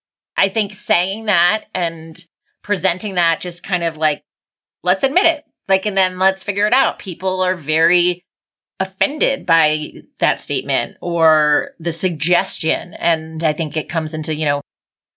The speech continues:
not that that's what you're saying, but, you know, as the father of daughters and all that posturing and all of the language, like, we very much just put a Band-Aid on this thing, called it Me Too, and we're like, "Okay, that's done. Let's move to the next thing." And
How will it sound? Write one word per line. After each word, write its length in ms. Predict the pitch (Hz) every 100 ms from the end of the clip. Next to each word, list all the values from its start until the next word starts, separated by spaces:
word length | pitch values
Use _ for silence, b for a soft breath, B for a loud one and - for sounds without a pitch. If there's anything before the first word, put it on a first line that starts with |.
| -
not 240 | 214 196
that 180 | 190 -
that's 220 | 185 226
what 100 | 180
you're 140 | 208
saying, 200 | 220 180
but, 120 | 165 170
you 80 |
know, 80 | 156
as 140 | 165 226
the 60 |
father 460 | 254 302 269 226 196
of 160 | 180
daughters 480 | 208 196 180 160 160
and 60 | 165
all 120 | 175
that 240 | 175 233 -
posturing 760 | 185 156 - 160 156 147 147
and 100 | 156
all 220 | - 160
of 100 | 175
the 120 | 180 165
language, 580 | 175 226 185 175 165
like, 220 | 170 160 165
we 180 | 165 185
very 320 | 160 175 190
much 300 | 185 185 -
just 160 | 170
put 120 | - 180
a 20 |
Band-Aid 480 | - 165 220 185 156
on 140 | 151
this 140 | 151 -
thing, 200 | 143 156
called 240 | 156 175
it 80 | 175
Me 140 | 175
Too, 320 | 170 233 240 165
and 140 | 156
we're 80 | 151
like, 240 | 156 160
"Okay, 240 | 220 240 202
that's 380 | 202 233 -
done. 420 | - 175 160 165 165
Let's 360 | 170 180 180 190
move 240 | 175 165
to 100 | -
the 160 | 170 165
next 300 | 165 156 -
thing." 280 | 143 113
And 300 | 82 156 143